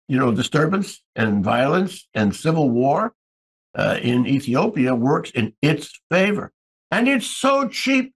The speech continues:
to do that. You get the Wagner boys in there, and they can create a civil disturbance and a civil war in no time at all. And if that benefits, you know, Russia in terms of, ma-,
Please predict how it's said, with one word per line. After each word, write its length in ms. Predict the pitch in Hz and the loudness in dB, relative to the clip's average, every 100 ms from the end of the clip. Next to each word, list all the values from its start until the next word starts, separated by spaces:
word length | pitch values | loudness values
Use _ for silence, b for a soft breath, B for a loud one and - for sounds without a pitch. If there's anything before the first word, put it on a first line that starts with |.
| - | -4
to 80 | 220 | 0
do 220 | 269 285 | 2 2
that. 380 | 285 233 160 - _ _ _ | 2 2 0 -4 _ _ _
You 120 | 165 185 | 0 2
get 200 | 247 - | 2 2
the 100 | 226 | 2
Wagner 400 | 240 247 233 185 | 2 2 0 2
boys 440 | 190 185 175 135 | 2 2 0 0
in 160 | 165 147 | 0 2
there, 420 | 151 160 180 175 _ _ | 2 2 0 -4 _ _
and 160 | - 151 | -2 2
they 160 | 190 254 | 2 2
can 200 | 214 202 | -2 0
create 340 | 185 185 190 | 2 2 2
a 80 | 160 | -2
civil 320 | - 190 190 | -2 0 2
disturbance 600 | 170 147 175 180 190 190 | 0 -2 0 0 0 -2
and 120 | 165 - | 0 0
a 60 | |
civil 380 | - 185 175 160 | 0 0 2 2
war 300 | 160 180 196 | 2 2 2
in 140 | 180 185 | 0 0
no 160 | 226 | 0
time 300 | 220 208 180 | 0 0 2
at 100 | 170 | 2
all. 400 | 175 247 196 - - _ _ - | 2 2 0 -4 -12 _ _ -4
And 140 | 147 | -2
if 100 | 151 | 0
that 280 | 202 165 127 - | 0 0 -2 -2
benefits, 720 | 190 226 - 185 - - - _ | 0 0 0 -2 -2 -8 -14 _
you 100 | 156 | 0
know, 360 | 151 156 - - _ _ - | 2 2 0 -4 _ _ -2
Russia 520 | 175 269 - 165 165 | 0 2 0 -2 0
in 140 | 160 | -2
terms 300 | 135 156 139 | 0 0 2
of, 160 | 151 131 | 0 2
ma-, 180 | 135 | 2